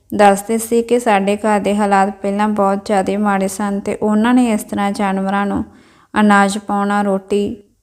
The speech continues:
ਚੂਰੀ ਬਣਾ ਕੇ ਪਾਉਣੀ, ਪੰਛੀਆਂ ਨੂੰ ਕੀੜੀਆਂ ਦੇ ਭੌਣ 'ਤੇ ਆਟਾ, ਦਾਲ, ਆਟਾ, ਦਾਣਾ ਪਾਉਣਾ। ਕਹਿੰਦੇ ਕਿ ਸਾਨੂੰ ਪਰਮਾਤਮਾ ਨੇ ਦਿਨ ਦੁਗਣੀ ਰਾਤ ਚੌਗੁਣੀ ਤਰੱਕੀ ਦਿੱਤੀ। ਤੇ ਸਾਧ ਸੰਗਤ ਜੀ,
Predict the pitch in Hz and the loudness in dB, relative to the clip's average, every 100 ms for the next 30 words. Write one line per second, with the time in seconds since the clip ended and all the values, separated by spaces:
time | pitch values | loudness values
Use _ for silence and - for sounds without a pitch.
0 | - 220 208 202 208 214 208 208 202 196 | -2 2 4 2 2 2 2 0 -2 -2
1 | 196 196 196 196 196 - 208 202 196 95 | -2 -2 -2 -4 -2 -2 -2 -2 -2 -4
2 | - _ _ _ - 214 202 202 202 202 | -6 _ _ _ 2 2 4 2 0 -2
3 | 214 202 202 196 196 190 - - - - | -2 0 -2 -4 -4 -2 -4 -8 -6 0
4 | 202 190 202 196 196 196 196 190 196 - | 0 0 0 0 2 2 2 2 -2 -8
5 | _ _ 214 208 220 208 202 202 190 196 | _ _ 2 2 2 0 2 0 2 0
6 | 202 196 196 202 - _ _ _ _ _ | -2 -2 -2 -6 -10 _ _ _ _ _
7 | _ - 220 220 233 226 208 202 202 208 | _ -2 2 4 2 0 0 0 0 0
8 | 202 190 190 - 202 208 202 202 202 208 | 2 2 0 -2 -2 0 0 -2 -2 -2
9 | 208 196 190 196 202 190 190 202 190 190 | -2 -2 -4 -2 0 0 0 -2 -2 -2
10 | 185 196 208 190 190 208 196 190 - 202 | -4 -4 -2 -4 -4 -6 -4 -6 -6 -8
11 | - - - _ _ _ 226 214 220 220 | -8 -10 -20 _ _ _ -6 2 4 4
12 | 226 220 220 214 233 | 2 -2 0 -2 -4